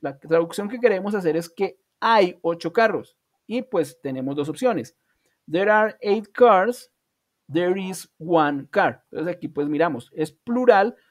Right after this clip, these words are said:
entonces de acuerdo a lo que yo les decía, cuando son más de uno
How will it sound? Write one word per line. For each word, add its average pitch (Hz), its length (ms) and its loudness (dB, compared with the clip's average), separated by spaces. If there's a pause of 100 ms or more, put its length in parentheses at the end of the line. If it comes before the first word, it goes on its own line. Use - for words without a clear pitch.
(120)
entonces 147 200 -4
de 160 60 2
acuerdo 156 300 0
a 180 40 0
lo 185 80 -4
que 160 120 -2
yo 147 100 -2
les 160 140 -2
decía, 190 480 -2 (840)
cuando 139 280 -2
son 160 180 -4
más 190 180 -4
de 214 100 -2
uno 190 340 -2